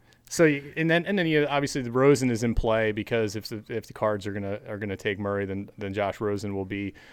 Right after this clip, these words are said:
on the market, and he, the Redskins, by all accounts, are going to be i-, i-, interested in him. So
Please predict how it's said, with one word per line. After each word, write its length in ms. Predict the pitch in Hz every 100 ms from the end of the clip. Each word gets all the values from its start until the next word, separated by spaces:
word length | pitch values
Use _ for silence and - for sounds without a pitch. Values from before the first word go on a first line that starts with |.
| - -
on 160 | 113
the 40 | 104
market, 500 | 101 101 - 101 98
and 260 | 101 95 98
he, 220 | 123 113 - 123 117
the 220 | 110 110
Redskins, 500 | 107 104 - 101 -
by 160 | 107 101
all 140 | 98
accounts, 340 | 95 98 92 -
are 60 |
going 180 | 95 101
to 60 | 95
be 160 | 98 95
i-, 40 |
i-, 20 | 107 110 110
interested 460 | 98 110 - 98
in 100 | 92
him. 280 | 95 98 90
So 340 | - 110 101